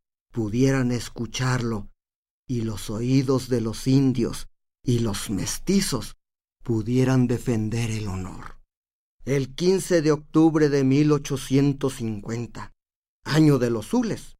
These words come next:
un caobo capitán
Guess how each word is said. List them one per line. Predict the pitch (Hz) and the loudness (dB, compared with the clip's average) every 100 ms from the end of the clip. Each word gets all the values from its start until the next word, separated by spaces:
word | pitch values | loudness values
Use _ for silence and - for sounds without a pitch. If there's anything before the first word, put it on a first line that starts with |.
| _ _ _ _ _ _ | _ _ _ _ _ _
un | 131 143 135 | 2 4 4
caobo | 135 127 139 143 135 131 | 2 2 4 6 4 0
capitán | 127 123 - 156 160 135 | -6 -8 -6 0 0 0